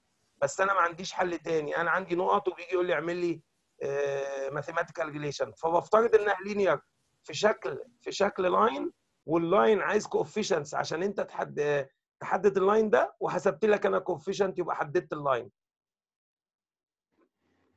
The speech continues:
دي الفكرة اللي هو م-، باني عليها فكرة اللينير ريجريشن.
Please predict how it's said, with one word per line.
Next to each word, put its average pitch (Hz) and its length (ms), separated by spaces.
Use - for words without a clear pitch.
دي 147 120
الفكرة 190 400
اللي 165 140
هو 175 400
م-، 135 500
باني 160 260
عليها 160 340
فكرة 170 380
اللينير 165 440
ريجريشن. 117 480